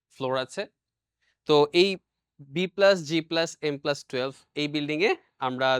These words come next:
দুটো অ্যাপার্টমেন্ট সেল করব। অ্যাপার্টমেন্ট গুলো প্রায় twenty seven hundred স্কয়ার ফিটের মতো। আর এই বিল্ডিং এর আসলে অনেকগুলো প্লাস পয়েন্ট। সবচেয়ে বড়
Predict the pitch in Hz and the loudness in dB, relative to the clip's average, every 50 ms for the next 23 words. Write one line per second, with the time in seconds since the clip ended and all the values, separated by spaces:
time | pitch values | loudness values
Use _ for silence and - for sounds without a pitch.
0 | 127 123 139 147 151 - 165 147 - 131 123 - 131 120 - 120 110 - 127 120 | -2 -6 -8 -8 -4 -2 -4 -2 -2 -6 -8 -8 -10 -8 -8 -10 -10 -8 -10 -8
1 | 120 156 220 349 - _ - 147 - 180 175 - - 196 196 185 196 202 190 - | -4 -4 -6 -6 -6 _ -4 -4 -2 -4 -6 -4 -6 -6 -6 -4 -6 -6 -6 -4
2 | 208 202 202 202 202 - _ _ _ _ _ _ - 185 180 175 - 185 165 160 | -4 -2 -2 -2 -6 -8 _ _ _ _ _ _ -6 -4 -4 -4 -2 -2 -2 -2
3 | 175 170 160 160 156 156 156 147 135 - - 147 135 - 147 139 147 139 127 113 | -2 -4 -2 -2 -2 -2 -4 -4 -6 -8 -8 -8 -6 -6 -8 -8 -8 -8 -8 -10
4 | 107 - 147 180 277 370 _ _ _ _ _ - - _ _ - 131 135 139 165 | -12 -10 -10 -10 -10 -10 _ _ _ _ _ -20 -20 _ _ 0 0 0 4 4
5 | 170 185 175 170 190 190 190 196 196 196 196 196 196 196 - _ _ _ _ _ | 2 2 2 2 -2 0 2 2 2 4 4 2 2 0 -4 _ _ _ _ _
6 | _ _ _ _ - 156 - 196 196 202 - 185 190 202 214 202 175 180 226 233 | _ _ _ _ -10 -8 -4 -2 -4 -4 -2 -2 2 2 2 0 0 -4 -4 -4
7 | 202 - - 107 - - _ _ - - _ _ - _ _ - - 170 170 - | -4 -6 -8 -10 -10 -12 _ _ -20 -20 _ _ -20 _ _ -6 -6 -6 -6 -2
8 | - 226 208 185 185 180 185 | 0 0 2 4 4 2 2